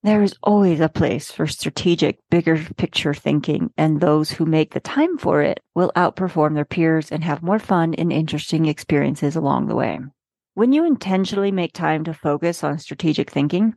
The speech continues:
you almost inevitably come up with large and small solutions that save you a lot of stress and time in the long run. You train your brain to challenge the status quo and seek new approaches to common problems. One of my favorite examples of this in play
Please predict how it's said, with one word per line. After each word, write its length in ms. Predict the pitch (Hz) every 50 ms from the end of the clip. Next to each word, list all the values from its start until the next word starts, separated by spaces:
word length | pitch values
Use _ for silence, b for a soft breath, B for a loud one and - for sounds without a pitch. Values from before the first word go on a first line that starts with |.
| _ _ -
you 140 | 233 254 -
almost 460 | - 202 208 214 214 226 220 - -
inevitably 920 | 202 185 180 - _ - 165 160 156 165 175 175 170 185 196 226 247 254 - -
come 260 | - 185 180 180 165
up 220 | 147 147 151 - -
with 180 | 180 190 -
large 480 | - 143 147 143 143 151 170 180 175 - -
and 260 | - 180 208 226 233 226
small 380 | - - 190 180 175 175 175
solutions 840 | 175 - - 233 220 185 143 160 - - 175 170 208 220 247 - -
that 160 | - - - -
save 260 | - - 190 190 180
you 300 | 202 196 190 175 170 - -
a 80 | 170
lot 420 | 175 165 160 160 160 160 156 160 160
of 100 | 160 -
stress 280 | - - 147 143 -
and 140 | - 156 156
time 200 | 170 151 - -
in 60 | 139
the 60 | 127
long 240 | - 131 - - -
run. 240 | - - - 180 185 - _ _ _ _
You 100 | - 208
train 300 | 202 - - 233 240 262
your 120 | 277 269
brain 260 | 214 185 170 165 170
to 80 | 170 165
challenge 460 | - - - 175 160 160 165 165 -
the 40 | 151
status 400 | 147 - - 147 135 143 160 -
quo 400 | - - - 214 220 226 226 226 _ _
and 100 | 170 165
seek 300 | - - 185 175 170 -
new 200 | 160 180 190 196
approaches 460 | 185 - 180 160 - - 165 160 -
to 100 | - 160
common 340 | - - 180 151 160 156 165
problems. 580 | - - - - - - - - 185 - - _ _ _ _ _
One 160 | - 208 233
of 140 | 254 262 254
my 260 | 262 269 262 240 208 -
favorite 400 | - - - 180 170 156 175 175
examples 520 | 180 - 175 160 160 160 160 156 165 160 170
of 140 | 170 147 147
this 460 | 156 156 165 165 - - - - - _ _ _
in 200 | - 170 160 160
play 380 | 160 - - 156 151 160 214